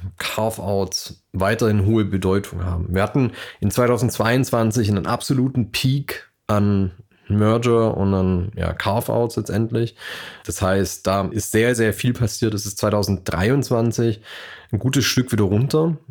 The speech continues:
ähm, einfach wegen der wirtschaftlichen, ja, angespannten Lage. Aber wir sehen trotzdem, dass Carve-outs oder vor allem auch, ja, Unternehmensteilzukäufe, also in dem Fall Merger, M und As,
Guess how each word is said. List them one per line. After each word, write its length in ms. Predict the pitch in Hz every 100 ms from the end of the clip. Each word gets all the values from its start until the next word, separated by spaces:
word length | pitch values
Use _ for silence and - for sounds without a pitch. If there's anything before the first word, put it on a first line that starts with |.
| - -
ähm, 260 | 101 98
einfach 280 | 78 98 98
wegen 200 | 95 98
der 240 | 95 95 87
wirtschaftlichen, 1080 | 87 110 123 - - - 104 117 104 92 90 -
ja, 80 | -
angespannten 720 | - 117 113 - 101 104 92
Lage. 480 | 80 87 110 131 135 - - - -
Aber 160 | 101
wir 80 | 113
sehen 160 | 117 104
trotzdem, 480 | 113 - - 110
dass 460 | 104 98 101 - - -
Carve-outs 680 | 117 131 143 123 120 117 -
oder 160 | 92
vor 140 | 85 90
allem 160 | 110
auch, 360 | 98 92 - - - -
ja, 120 | 85
Unternehmensteilzukäufe, 2250 | - 107 101 101 101 92 - - - - _ - - 113 110 107 - 160 - 120 131 117
also 200 | 90 95
in 60 | 90
dem 140 | 90
Fall 160 | - 92
Merger, 720 | 98 101 127 120 120 127 131
M 160 | 98 98
und 140 | 90
As, 360 | 101 123 135